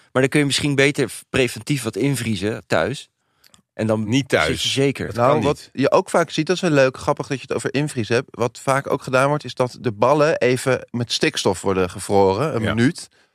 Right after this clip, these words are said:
Speaker 3: En dan ben je er ook vanaf.
Speaker 2: Ja. Dat kan je ook mee koken trouwens, met kikstof. Of, eh, stikstof. Even door, mensen. Abu Taleb,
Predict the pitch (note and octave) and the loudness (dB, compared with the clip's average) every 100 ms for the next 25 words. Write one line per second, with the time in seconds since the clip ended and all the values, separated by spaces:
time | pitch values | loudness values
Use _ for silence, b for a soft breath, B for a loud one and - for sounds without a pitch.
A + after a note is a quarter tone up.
0 | _ _ - G#2+ A#2 C#3+ C#3 B2+ A#2 G2 | _ _ -4 0 2 4 2 4 2 0
1 | F#2+ D2 D2 G#2+ - - _ - C3 C#3 | -4 -4 -2 -4 -4 -8 _ -2 0 2
2 | C#3+ - E3+ D3 A2 E2+ C#2+ - - G#2 | 0 2 2 2 -2 -4 -4 -8 -10 -10
3 | - - - _ _ A2 A#2 - A2 - | -8 -12 -14 _ _ -8 -6 -4 -6 -8
4 | - B B B B G3+ A3 A#3 A3 F#3 | -18 B B B B -2 2 4 4 4
5 | F3+ C3+ B2 - G3 A#3+ B3+ C#4+ D4 C4 | 4 4 2 2 2 2 2 2 4 4
6 | C#4 - | 2 -2